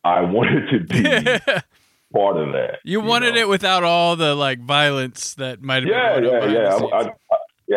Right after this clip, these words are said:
Speaker 1: I, I, I didn't wanna get my ass whooped or nothing, but I,
Speaker 2: Yeah.
Speaker 1: I, you know, I just, you know, I, I just wanted to hang out, you know?
Speaker 2: Yeah.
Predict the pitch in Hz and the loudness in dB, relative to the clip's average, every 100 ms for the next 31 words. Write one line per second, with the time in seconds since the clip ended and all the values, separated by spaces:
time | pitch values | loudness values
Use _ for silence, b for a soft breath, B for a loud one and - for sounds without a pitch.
0 | 175 127 156 208 220 - 190 202 165 131 | 2 2 2 0 0 0 0 2 0 0
1 | 113 95 104 160 123 - 85 95 87 87 | 0 2 2 2 0 -2 0 0 0 0
2 | 131 - - 117 123 110 143 143 110 120 | 0 -2 -2 0 2 2 0 0 0 0
3 | 131 - _ - - - 110 107 117 113 | -2 -6 _ -20 -10 -2 0 0 0 -2
4 | 123 - 120 113 95 110 92 90 78 - | -2 -4 -6 -2 0 0 0 0 -2 -10
5 | - 71 69 67 78 - 147 123 | -14 -12 -8 -10 -10 -12 -10 -10